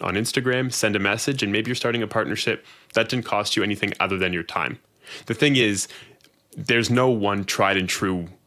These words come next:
method to find the right people. And so the way we think about it is, shit, Hashtag Paid spent years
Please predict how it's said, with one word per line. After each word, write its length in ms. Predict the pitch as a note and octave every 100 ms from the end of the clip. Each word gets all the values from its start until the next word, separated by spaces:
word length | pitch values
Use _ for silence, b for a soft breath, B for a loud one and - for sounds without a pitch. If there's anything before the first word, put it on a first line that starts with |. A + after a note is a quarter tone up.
| -
method 480 | F#2+ F3+ - C3+
to 160 | C3 G#2
find 600 | F#2+ - F2 E2 E2 - - _
the 200 | - F#2+
right 340 | F2+ F2+ F2 - _ _ _
people. 460 | - G#2+ C#3 D#3+ F3+ B B B B _ _ _ _ -
And 160 | C3
so 120 | -
the 100 | G#2+
way 300 | G2+ A2 A2
we 260 | G#2+ G2+ C#3
think 220 | E3 A2+
about 260 | G2 F#2+ G2
it 100 | G2+
is, 360 | G2 F#2 - -
shit, 320 | - B2+ - - B B B
Hashtag 360 | - C3 - G2
Paid 280 | A2 A#2+ F#2
spent 320 | - F2+ D#2+ - B B _ _
years 640 | B2+ G2 A2 A2 - -